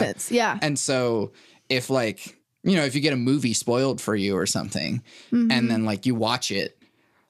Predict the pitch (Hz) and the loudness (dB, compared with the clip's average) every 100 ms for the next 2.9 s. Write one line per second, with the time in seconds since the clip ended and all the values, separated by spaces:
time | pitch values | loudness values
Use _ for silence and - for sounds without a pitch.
0 | - 127 113 - 123 - - 123 123 107 | -2 0 -2 -4 -4 -2 0 0 2 0
1 | 110 127 113 104 101 - 98 113 - 117 | 0 0 -2 -4 -6 -4 -2 -2 -2 -2
2 | 110 185 214 - - - 220 196 180 | -2 0 0 0 -2 -2 0 0 -2